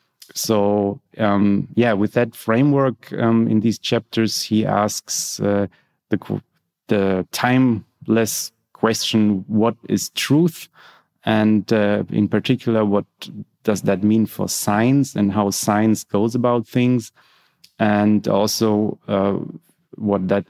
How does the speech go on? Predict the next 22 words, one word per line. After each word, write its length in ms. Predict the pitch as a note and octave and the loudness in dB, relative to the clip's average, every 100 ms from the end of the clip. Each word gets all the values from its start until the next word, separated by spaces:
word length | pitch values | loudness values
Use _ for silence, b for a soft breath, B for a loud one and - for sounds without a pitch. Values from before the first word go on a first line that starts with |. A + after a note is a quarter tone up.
| G#2 | 0
means 280 | G#2+ G2+ - | 2 2 -2
for 200 | - G2 | -4 -4
biology, 720 | F2+ F#2 F#2 A2+ A#2+ - F#2+ | 0 0 2 2 0 0 0
which 280 | F2+ F#2+ - | 0 -2 -2
is, 120 | G#2 - | -6 -4
of 280 | F#2+ - | -6 -8
course, 480 | - G2+ G2 - - | -4 -2 -2 -6 -10
also 320 | - G#2+ G#2+ G2+ | -2 -2 0 0
very 220 | G#2 G2+ | 2 0
important 640 | F#2 - A#2+ B2 A2+ A2 B B B - | -2 0 0 2 0 0 B B B -6
because, 560 | G2+ - G#2+ G#2 F#2+ - | -6 0 0 0 -4 -6
as 340 | G#2 G2 - G2+ | -4 -4 -4 -2
we 140 | G#2 | 2
know, 420 | G#2+ G#2 G#2+ A2 | 2 2 2 2
uh, 260 | G2+ F#2+ F#2+ - _ _ | 2 0 -2 -8 _ _
nowadays, 640 | G#2 G2+ G2+ G2 G#2 F#2+ - | -2 0 2 0 0 -2 -4
um, 340 | F#2+ F#2 F2+ - - | -2 0 -2 -4 -4
many 220 | G#2 A2 | 0 0
biologists 760 | G2 F#2+ F#2+ A2 G2+ G#2 - - _ - | 0 -2 0 -2 -2 -4 -4 -10 _ -8
tend 280 | G#2 G2+ - | -2 -2 -2
to 120 | G#2 | -2
view 440 | F#2+ G2 G#2 G#2 | 0 2 2 0